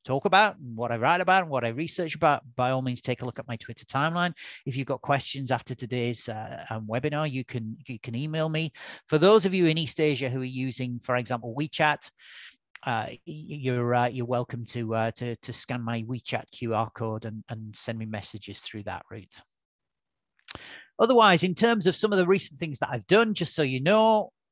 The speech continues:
and, and this is blatant marketing. The, the one on the left is blatant marketing, uh, a book coming out soon. It's not specifically about the Qatar World Cup, but it's certainly inspired by and informed by the Qatar World Cup.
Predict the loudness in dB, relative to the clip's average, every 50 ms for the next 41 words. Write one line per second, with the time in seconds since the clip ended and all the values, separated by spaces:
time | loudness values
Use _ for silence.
0 | _ _ _ _ _ _ _ _ _ _ -6 -4 -4 -4 -6 -4 -2 0 0 0
1 | 0 -2 -4 0 4 6 6 6 6 4 -4 -2 2 4 4 4 4 2 -2 -6
2 | -6 -6 -2 0 2 2 2 2 0 0 0 0 -2 -2 -2 -4 -2 0 0 0
3 | 0 -2 -6 -10 -12 -10 -8 -2 2 2 2 2 0 -4 -12 -6 -4 0 0 0
4 | -2 -2 -6 -6 -2 -2 -2 -2 -4 -10 _ _ -20 -20 -20 _ _ -6 -2 0
5 | 0 0 0 -2 0 2 2 2 2 0 -4 -4 -2 0 0 2 2 0 0 -2
6 | -4 0 2 4 4 4 2 -2 -6 _ -6 -6 -6 -6 -6 -4 -2 0 4 6
7 | 6 6 6 4 _ _ _ -6 -4 -4 -4 -4 -2 -2 -2 2 2 0 2 0
8 | -4 -4 -2 -2 2 2 2 4 6 6 6 6 4 0 -4 -6 -4 -2 0 -2
9 | 0 0 0 0 0 2 2 2 0 0 -2 -6 -6 -2 -2 -2 -2 -4 -18 _
10 | _ -20 -20 -20 _ _ -4 -4 -4 -4 -4 0 2 2 2 2 2 -2 -4 -4
11 | -4 -2 -2 -4 -4 2 4 6 6 8 6 6 4 4 2 2 4 4 4 2
12 | 0 -2 -6 -8 -10 -10 -6 -4 -4 -4 -4 -6 -6 -4 -2 -2 -2 -2 -4 -2
13 | -2 -2 -2 0 -2 -2 0 0 0 -2 -2 -4 -4 -4 -4 -4 -6